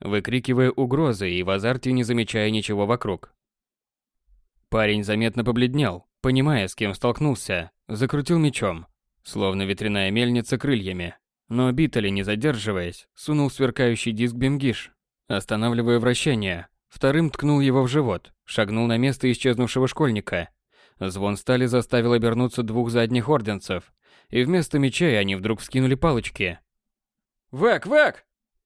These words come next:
Битали на миг ощутил ужас неминуемого поражения. Уклониться от атаки он не успевал. Однако сила школьных палочек, к счастью, оказалась слишком слаба.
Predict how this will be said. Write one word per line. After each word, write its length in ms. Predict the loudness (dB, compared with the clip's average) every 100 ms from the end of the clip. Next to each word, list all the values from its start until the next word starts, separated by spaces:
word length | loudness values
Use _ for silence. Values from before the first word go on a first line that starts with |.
| _ _ _ -10
Битали 420 | -4 -2 0 0
на 120 | 2
миг 160 | 2 0
ощутил 440 | -2 -2 0 -2 0
ужас 320 | -2 -2 0
неминуемого 580 | 0 2 2 4 2 2
поражения. 680 | 0 0 0 0 -2 -4 -10 _ _ -6
Уклониться 540 | -2 0 0 0 0
от 100 | 0
атаки 340 | 0 0 0 2
он 140 | 2
не 80 | 2
успевал. 540 | 0 0 0 0 -4 _ _ _ _ -2
Однако 460 | 0 2 2 2
сила 240 | 0 2 2
школьных 400 | 4 2 2 2
палочек, 480 | 0 2 0 -4 -4
к 20 |
счастью, 380 | -2 0 2 2
оказалась 420 | 2 2 2 0
слишком 340 | -2 -2 -2
слаба. 440 | 0 0 2 -2